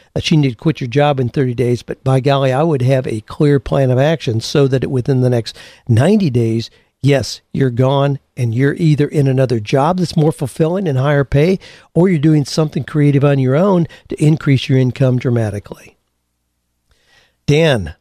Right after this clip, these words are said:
I listen to your podcast while at work instead of listening to music. My question is, with the real estate market the way it is, would it be advisable to get into sales at this time? I'm licensed, but not ready to give up the security of my paycheck at my full-time job,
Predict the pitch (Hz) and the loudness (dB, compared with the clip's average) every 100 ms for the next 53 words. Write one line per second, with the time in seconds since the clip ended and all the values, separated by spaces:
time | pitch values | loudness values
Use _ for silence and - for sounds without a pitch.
0 | - 120 139 - 151 147 147 165 160 160 | -6 0 0 2 0 0 0 0 0 0
1 | 143 - 139 147 143 175 165 135 - 160 | 0 2 -2 0 0 -2 -2 -6 0 0
2 | 156 165 175 170 180 226 190 123 131 120 | 2 0 2 2 4 2 0 -2 -4 -6
3 | - 190 - 147 131 135 139 131 202 269 | -4 -4 0 0 0 -2 -2 0 0 0
4 | 254 - 226 220 156 165 175 170 151 151 | -4 -2 -2 -2 -4 -2 -2 -4 -4 0
5 | 156 151 143 139 156 120 113 117 _ _ | 2 2 2 2 0 0 -4 -10 _ _
6 | _ _ _ - 165 240 240 233 147 175 | _ _ _ -2 0 0 2 0 2 0
7 | 196 180 151 156 135 160 165 143 - - | 2 0 -2 -2 0 0 0 -2 -4 -2
8 | 185 196 165 170 147 165 185 185 - - | 0 2 2 2 0 -2 0 -2 -4 -8
9 | 202 226 208 117 98 - _ _ - 135 | -4 -2 -2 -4 -10 -20 _ _ -4 -2
10 | 127 117 151 - 220 - - - 110 120 | 0 0 -2 0 -4 -4 -12 -12 -4 -4
11 | - 139 143 147 123 139 143 - 127 - | -2 0 0 -2 -2 0 -2 -4 -8 -4
12 | 165 - - 233 233 226 - 196 185 190 | -4 -4 -2 2 2 0 0 -2 0 0
13 | 180 - 226 240 - 131 139 151 139 139 | -2 -2 -2 -2 -2 -2 -2 -2 -2 -2
14 | 175 175 165 160 143 117 165 208 143 143 | -2 0 2 2 2 2 0 0 0 -2